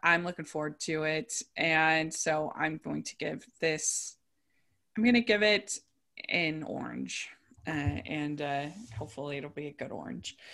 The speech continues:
Then next we have Meet Me at Christmas. And this is a, evidently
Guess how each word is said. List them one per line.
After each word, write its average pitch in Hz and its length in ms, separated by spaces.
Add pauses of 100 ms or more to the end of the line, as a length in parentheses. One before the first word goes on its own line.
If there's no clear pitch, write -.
(140)
Then 277 440
next 294 320
we 330 140
have 220 500
Meet 214 300
Me 247 240
at - 240
Christmas. 285 800 (360)
And 220 120
this 285 160
is 320 140
a, 208 280
evidently 233 640